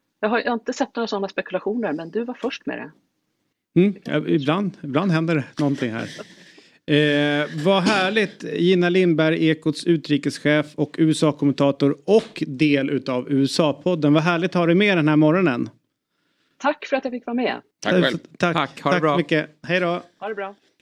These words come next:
Speaker 1: Hej.
Speaker 3: Väldigt spännande.
Speaker 2: Ja, det är spännande.
Speaker 3: Mm.
Speaker 2: Och, eh, det är ju, eh, intressant också hur man kan använda... Någonstans kan man ju... har man ju stört sig, ja, men Infantino håller ju på med sin grej. Han åkte dit för att pliktskyldigt visa upp sig, sen drog han ju därifrån. Sen blev det jävla kritik, då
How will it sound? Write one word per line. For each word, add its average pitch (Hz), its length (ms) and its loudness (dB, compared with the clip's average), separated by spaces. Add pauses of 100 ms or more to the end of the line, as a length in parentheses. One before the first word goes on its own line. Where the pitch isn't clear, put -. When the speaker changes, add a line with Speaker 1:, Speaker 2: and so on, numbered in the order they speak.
(140)
Speaker 1:
Hej. 196 260 -10
Speaker 3:
Väldigt 120 220 -4
spännande. 87 380 -4 (300)
Speaker 2:
Ja, 131 120 -4
det 170 80 -2
är 185 40 -4
spännande. 135 480 -4
Speaker 3:
Mm. 120 200 -2
Speaker 2:
Och, 156 340 -4
eh, 151 280 -2
det 143 120 -2
är 156 120 4
ju, 151 180 4 (480)
eh, 180 640 -8
intressant 170 520 -4
också 151 220 -2
hur 143 60 2
man 143 100 2
kan 143 180 -2
använda... 151 760 -2 (840)
Någonstans 175 640 -2
kan 139 180 -4
man 139 100 -2
ju... - 160 -4
har 131 100 -4
man 147 100 2
ju 143 40 4
stört 131 280 -2
sig, 131 340 0
ja, 147 120 0
men 143 360 0
Infantino 160 680 2
håller 147 180 6
ju 143 60 0
på 139 140 2
med 131 140 0
sin 131 220 0
grej. 131 340 -2 (420)
Han 143 140 0
åkte 147 200 0
dit 135 200 2
för 143 80 -4
att 123 60 -6 (240)
pliktskyldigt 143 500 0
visa 135 240 2
upp - 160 -4
sig, 135 120 -2
sen 135 140 -6
drog 139 180 4
han 131 80 2
ju 135 60 2
därifrån. 127 560 0
Sen 143 180 -2
blev 135 120 2
det 139 60 4
jävla 131 200 2
kritik, 127 420 -2
då 123 320 -2